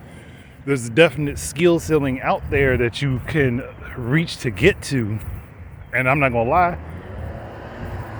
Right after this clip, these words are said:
honestly, it looks like Mario's <laughs> skill ceiling is harder to reach than Call of Duty's currently. Currently.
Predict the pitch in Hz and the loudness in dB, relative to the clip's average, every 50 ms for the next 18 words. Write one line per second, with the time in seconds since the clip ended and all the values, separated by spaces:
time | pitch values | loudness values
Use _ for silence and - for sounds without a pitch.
0 | - - - - - - 185 214 202 196 185 - - 180 160 165 160 180 175 - | -12 -12 -12 -2 2 4 6 6 6 4 2 4 6 6 6 8 6 4 4 6
1 | - 180 156 143 127 143 143 143 143 147 139 143 139 120 - - 143 120 127 120 | 6 4 6 6 4 4 6 6 6 6 4 4 2 2 0 0 2 2 2 0
2 | - - - 156 175 139 156 160 131 160 151 143 139 131 - - - 196 147 143 | -2 0 4 4 6 6 6 4 4 4 2 0 0 -2 -6 4 4 4 6 6
3 | 151 143 135 - - 156 135 131 156 147 151 - - - - 127 120 - - 151 | 2 0 -2 -2 -2 -4 0 0 0 0 0 -2 -4 -4 -4 -4 -4 -2 0 2
4 | 131 120 127 113 113 160 185 185 156 139 127 110 - 131 123 107 98 90 87 92 | 2 2 2 2 4 4 4 6 4 0 -2 -2 -4 -4 -4 -4 -6 -8 -10 -12
5 | 87 - - - - - - - - - - - - - - - - - - - | -10 -8 -6 -6 -6 -6 -10 -14 -18 -18 -18 -20 -18 -16 -16 -16 -16 -18 -20 -20
6 | - - - - - - - - - - - - - - - - 240 214 165 135 | -20 -20 -20 -20 -20 -20 -20 -18 -14 -14 -14 -14 -16 -18 -8 0 2 2 2 2
7 | 95 85 87 | 0 -4 -8